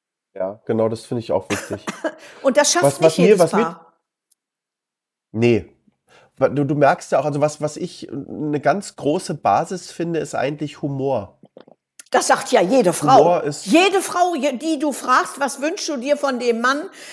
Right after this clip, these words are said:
Speaker 2: Das sind ja meist diese drei Hs. Hirn,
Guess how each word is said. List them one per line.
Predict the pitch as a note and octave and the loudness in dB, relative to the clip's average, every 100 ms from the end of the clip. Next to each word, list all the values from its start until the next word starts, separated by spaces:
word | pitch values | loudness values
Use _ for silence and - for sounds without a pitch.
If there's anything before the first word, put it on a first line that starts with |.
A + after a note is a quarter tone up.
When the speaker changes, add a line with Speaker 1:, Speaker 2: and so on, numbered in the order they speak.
| - | -2
Speaker 2:
Das | C4 B3+ | 0 2
sind | D4+ D4 | 0 2
ja | C4 | 0
meist | B3 A#3+ D#4+ - | 2 0 0 -4
diese | C#4 B3 | 0 2
drei | A#3+ A3+ B3+ C4+ | 2 0 2 0
Hs. | A#3+ A#3+ F4+ B4+ - - - _ _ _ _ _ _ _ _ _ - | 2 2 0 -2 -4 -6 -10 _ _ _ _ _ _ _ _ _ 2
Hirn, | F4 | 4